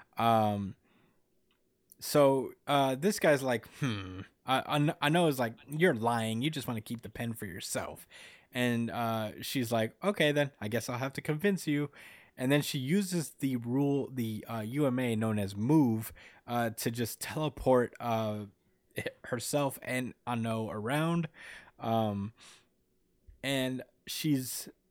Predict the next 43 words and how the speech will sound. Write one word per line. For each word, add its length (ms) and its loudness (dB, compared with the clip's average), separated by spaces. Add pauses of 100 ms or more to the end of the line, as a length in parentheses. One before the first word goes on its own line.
(720)
she 160 -2
takes 240 6
him 80 4
to 100 4
the 80 6
place 320 2
where 120 2
that 300 -2
she 240 -4
met, 300 -2 (220)
met 220 0
him 220 -2
the 100 -6
first 360 0
time, 320 -4 (320)
way 320 2
back 260 6
in 80 4
the 100 2
day, 420 2 (420)
uh, 300 0
when 480 0
Ano 280 0
first 360 -2
appeared 360 -4
in 100 -6
the 60 -6
series. 520 -6 (440)
And 260 -2
she 120 4
explains 460 0
basically 420 2
what 180 0
happened, 520 0
and 320 -2 (100)
the 140 2
way 300 2
that 200 0
she 160 -6
found 380 0
him 360 -4 (600)
is, 420 0
uh, 400 -4